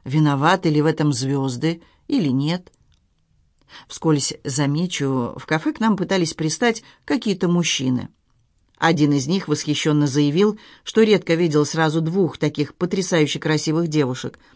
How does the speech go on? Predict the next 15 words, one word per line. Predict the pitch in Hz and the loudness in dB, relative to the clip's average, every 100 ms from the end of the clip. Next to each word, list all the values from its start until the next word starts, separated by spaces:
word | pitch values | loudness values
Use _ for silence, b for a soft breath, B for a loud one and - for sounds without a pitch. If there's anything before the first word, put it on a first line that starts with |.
| b b b - | b b b -4
Надо | 302 233 | 0 2
сказать, | 214 170 151 175 196 | 2 2 2 2 0
это | 170 160 | -2 -2
утверждение | 160 160 151 139 202 208 160 | -2 -2 -4 -2 0 2 2
было | 143 143 | 0 -2
вполне | - 151 156 156 | 0 0 2 0
правомерным. | - 156 170 160 135 127 127 - _ _ _ _ - | 0 0 0 0 0 -2 -6 -8 _ _ _ _ -2
Мы | 196 | 0
с | 190 | 2
Маргаритой | 196 180 190 233 185 151 | 0 2 2 2 0 0
составили | 156 151 185 175 175 - | 0 0 0 0 0 2
очень | 208 208 165 | 0 2 0
даже | 147 143 143 | 2 0 -2
привлекательную | 160 160 156 156 160 220 240 262 | -2 -2 0 -2 0 0 2 2
парочку. | 196 143 120 - 117 | 0 0 -2 -10 -12